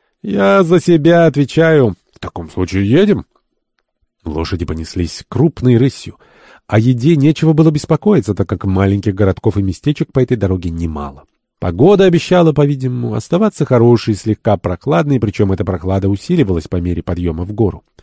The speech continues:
Среди дня предполагалась двухчасовая остановка, и часть ночи должна была тоже пойти на отдых. Дорога шла всё время вдоль правого берега реки Сакраменто, и после небольшой остановки в одной из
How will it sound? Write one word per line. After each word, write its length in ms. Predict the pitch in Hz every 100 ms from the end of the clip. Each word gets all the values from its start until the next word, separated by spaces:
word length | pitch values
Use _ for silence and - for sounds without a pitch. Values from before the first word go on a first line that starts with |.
| _ _ _ _
Среди 360 | - - 85 90
дня 480 | 73 80 85 95 90
предполагалась 880 | - 92 82 87 87 90 98 95 -
двухчасовая 680 | 95 92 92 - - 92 95
остановка, 560 | - 117 143 101 - - -
и 240 | 107 104
часть 400 | - 123 104 -
ночи 300 | 143 180 135
должна 560 | 107 101 90 104 147 123
была 240 | 117 139
тоже 420 | - 143 127 101
пойти 360 | 90 80 - 113
на 160 | 92
отдых. 400 | 78 80 - - _ _ _ _
Дорога 340 | - 85 85 85
шла 320 | - 92 92
всё 160 | - 90
время 260 | 95 92
вдоль 260 | 82 98 92
правого 380 | 92 95 90 87
берега 340 | 95 95 92
реки 280 | 87 - 95
Сакраменто, 680 | - - 90 123 156 92 -
и 100 | 87
после 340 | 165 165 147
небольшой 460 | 139 135 120 170 143
остановки 440 | - 123 135 104
в 60 | 101
одной 360 | 95 95 90
из 160 | 82